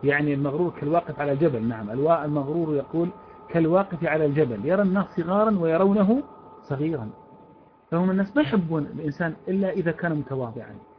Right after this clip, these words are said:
فتواضعك أيضًا سوف يجعلك أقرب إلى الناس وأكثر خدمة لهم، وكنا-، وكما نعلم أن أكثر ما يقرب الإنسان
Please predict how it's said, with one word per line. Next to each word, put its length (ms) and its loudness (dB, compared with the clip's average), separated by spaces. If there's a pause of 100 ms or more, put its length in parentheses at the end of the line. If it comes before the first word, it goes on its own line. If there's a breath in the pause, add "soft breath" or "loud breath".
(540)
فتواضعك 1040 0
أيضًا 340 2 (160)
سوف 200 -2
يجعلك 540 0
أقرب 500 -6
إلى 120 2
الناس 400 -4
وأكثر 360 -8
خدمة 520 -8 (460 loud breath)
لهم، 280 2
وكنا-، 400 -4
وكما 360 -2
نعلم 320 -2
أن 180 -4
أكثر 560 -2
ما 180 -2
يقرب 460 0
الإنسان 520 -2